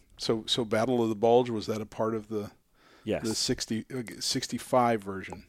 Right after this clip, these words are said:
Speaker 2: Battle of the Bulge sixty-five. That
Speaker 1: Right.
Speaker 2: was Randy Reed's favorite game, yes.
Speaker 1: Right, right. I remember that game well because it, it, it, it en-, enforced in my head how important Bastogne was, right?
Speaker 2: Yes.
Speaker 1: That, that you'd, you'd, you know, you can, you can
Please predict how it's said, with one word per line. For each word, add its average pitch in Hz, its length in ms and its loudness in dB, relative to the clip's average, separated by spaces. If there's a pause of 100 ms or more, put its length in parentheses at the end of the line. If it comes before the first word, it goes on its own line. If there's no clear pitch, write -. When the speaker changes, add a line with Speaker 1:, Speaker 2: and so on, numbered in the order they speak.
(140)
Speaker 2:
Battle 98 300 2
of 98 60 -4
the - 40 -18
Bulge 101 200 2
sixty-five. 95 800 -4
That 101 100 2
Speaker 1:
Right. 98 80 0
Speaker 2:
was 107 180 -4
Randy 98 340 -6
Reed's 92 440 -8
favorite 71 440 -8
game, 71 280 -8 (120)
yes. 87 440 -10 (360)
Speaker 1:
Right, 98 100 -14
right. 104 140 -14 (600)
I 131 40 4
remember 127 400 6
that 104 200 -2
game 104 260 -4
well 117 320 6
because 98 440 -6
it, 101 160 -8 (380)
it, 120 160 -4 (200)
it, 135 180 -6 (240)
it 123 220 -2
en-, 113 180 -4
enforced 131 580 0
in 113 100 -2
my 107 120 -4
head 110 300 -4
how 107 180 -6
important 101 440 -6
Bastogne 104 520 -4
was, 85 320 -10
right? 95 280 -10
Speaker 2:
Yes. - 180 -18 (280)
Speaker 1:
That, 120 200 0
that 135 140 6
you'd, 120 280 2
you'd, 123 380 0
you 147 120 -6
know, 117 100 0
you 113 100 -2
can, 110 280 -2
you 143 100 -6
can 117 280 2